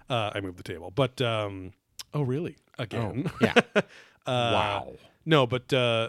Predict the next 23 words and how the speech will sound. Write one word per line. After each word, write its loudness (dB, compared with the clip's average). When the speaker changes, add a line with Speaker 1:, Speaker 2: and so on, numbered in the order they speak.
Speaker 1:
those, 2
those, -6
those 6
guys 2
are -2
just -4
k-, -10
seem -6
like -8
assholes. -6
But -4
anyway. -4
Speaker 2:
Well, 8
and -2
then 0
the 0
one -2
blurry -4
photo -4
guy, -2
he -6
had, -2
like, -4